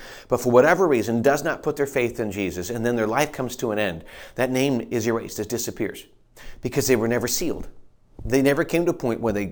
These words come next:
trusted in Christ and the Holy Spirit sealed their name. So what I think is gonna happen is you're gonna open that book and there's gonna be all these blank spaces of people who were there at once and are no longer. That's the seal.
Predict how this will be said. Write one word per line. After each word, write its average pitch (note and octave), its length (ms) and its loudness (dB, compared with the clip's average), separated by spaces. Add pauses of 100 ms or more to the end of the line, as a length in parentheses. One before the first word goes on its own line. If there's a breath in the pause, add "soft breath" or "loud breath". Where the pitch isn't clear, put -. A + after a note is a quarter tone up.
trusted D3+ 400 0
in D3+ 100 -2
Christ G#2+ 360 -2
and G#2+ 200 -2
the - 40 -8
Holy B2 240 0
Spirit - 280 -6
sealed G#2+ 320 -2
their G2 120 -4
name. A2 280 -6 (320 loud breath)
So A2+ 500 2
what B2 160 2
I C3 100 2
think C#3 200 0
is - 60 -10
gonna A#2 160 -4
happen B2+ 320 -4
is G2 80 -6
you're - 60 -8
gonna A2 120 0
open A2 180 -4
that G2+ 180 -4
book C3 160 0
and G2+ 80 -6
there's G2 100 -6
gonna G#2 100 -4
be F#2+ 80 -4
all G2+ 160 -2
these A2 140 -4
blank A2 280 -8
spaces A2 440 -8
of F2+ 100 -10
people G2 280 -8
who G#2 100 -4
were G2 100 -2
there G#2 160 2
at A2+ 100 -2
once G#2 380 -2 (360 loud breath)
and F#2+ 120 -6
are G2 80 -2
no G2 160 0
longer. A#2+ 540 0 (180)
That's D#3+ 300 0
the - 100 -8
seal. F2+ 360 -6